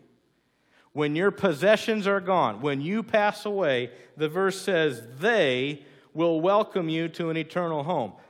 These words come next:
They, like my possessions will welcome me when I go home? No, the friends that you've acquired. And I don't want us to miss this truth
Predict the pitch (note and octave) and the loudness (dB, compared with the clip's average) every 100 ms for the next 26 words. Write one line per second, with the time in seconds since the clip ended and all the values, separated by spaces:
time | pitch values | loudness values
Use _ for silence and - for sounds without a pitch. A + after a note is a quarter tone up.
0 | - A#2+ C#3+ D3+ C#3 C3 C3 C3 B2 C3 | -20 -6 -4 -2 0 0 0 -2 -2 -8
1 | A2 C#3 D#3+ A#3 G#3+ A3 A#3 A#3 A#3+ A#3+ | -2 -2 0 -4 -4 -4 -2 0 -2 -4
2 | B3 B3 B3+ B3 A#3 A#3+ G#3+ - - - | -6 -4 -4 -4 -2 -2 -4 -8 -20 -20
3 | _ - G#3+ A3+ G#3+ F#3 A3+ C4+ C4+ F#3 | _ -2 0 0 -2 0 2 4 4 4
4 | F3+ F3 - A3 B3 B3+ B3 F3 G3+ G3 | 2 0 -2 4 6 6 2 0 -2 -2
5 | G#3 A3+ F#3+ E3 - A#3 G#3+ F#3+ C3 G#2+ | -4 -4 -6 -8 0 6 6 6 2 -2
6 | - - - E3 F3 A3+ B3 G#3 G#3 G#3 | -14 -10 -2 0 4 4 4 4 4 4
7 | G#3 D#3 F#3+ F3 G3 G3+ - F#3 D#3 - | 2 -2 -6 -2 0 -2 -4 -6 -6 -10
8 | - - - A#3 E3 C3 - | -16 -16 -4 0 2 0 -6